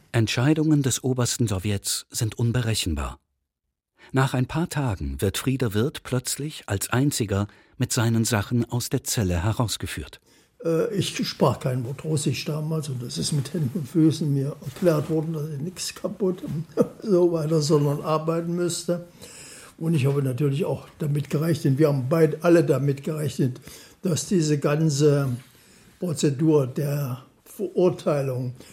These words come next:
Speaker 2: dass das eine Farce wäre. Also dass dieses ganze Gerichtsverfahren war so lächerlich. Man hat, war sich gar nicht bewusst geworden,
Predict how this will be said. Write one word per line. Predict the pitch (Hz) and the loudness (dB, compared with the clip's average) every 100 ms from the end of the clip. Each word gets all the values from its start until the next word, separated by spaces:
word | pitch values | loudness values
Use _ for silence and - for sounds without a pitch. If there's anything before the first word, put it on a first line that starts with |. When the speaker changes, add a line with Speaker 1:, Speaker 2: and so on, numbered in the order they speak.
| - | -14
Speaker 2:
dass | - 143 - | -8 -6 -4
das | 156 160 | -4 -6
eine | 131 | -8
Farce | - - 165 165 165 131 143 | -8 -2 0 4 4 2 -2
wäre. | 117 110 117 117 | -4 -8 -12 -12
Also | 120 120 | -10 -10
dass | 147 160 - | -6 -6 -4
dieses | - 147 143 127 | -2 0 0 -2
ganze | 185 175 156 143 139 - - - | 0 2 4 2 0 -6 -20 -4
Gerichtsverfahren | - 160 214 208 - - 156 135 147 143 139 | 4 6 6 2 -2 -2 -2 -2 -4 -4 -4
war | 147 139 | -4 -4
so | - 151 | 2 4
lächerlich. | 147 202 - 156 147 202 - - - _ _ - | 6 4 0 -4 -2 -4 -4 -10 -18 _ _ -2
Man | 180 180 | 2 6
hat, | 202 180 | 4 6
war | 208 202 | 4 4
sich | 202 - | 2 0
gar | 214 | 2
nicht | 202 190 | 2 0
bewusst | - 160 180 180 - | 2 2 2 0 -2
geworden, | 160 165 165 156 | 2 2 2 -2